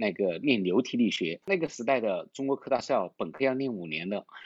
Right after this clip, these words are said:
我念完五年本科之后，我九一年大学毕业，又继续留在了中国科大念研究生，但我换成了天体物理，啊，天体物理又念了三年之后，九四年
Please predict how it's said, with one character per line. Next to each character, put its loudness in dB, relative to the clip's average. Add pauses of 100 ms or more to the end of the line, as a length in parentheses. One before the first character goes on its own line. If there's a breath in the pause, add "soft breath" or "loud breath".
(120)
我 2
念 6
完 6
五 4
年 2
本 2
科 -2
之 -4
后， 2
我 0
九 2
一 2
年 2
大 2
学 -4
毕 -4
业， 0 (300 loud breath)
又 6
继 2
续 2
留 2
在 4
了 0
中 0
国 8
科 2
大 4
念 2
研 0
究 4
生， -2 (100)
但 6
我 2 (160)
换 2
成 -4
了 0 (380)
天 6
体 2
物 2
理， -8 (520 loud breath)
啊， 10
天 -2
体 0
物 2
理 2
又 2
念 0
了 -2
三 -2
年 -8
之 -16
后， -2
九 -4
四 -2
年 -10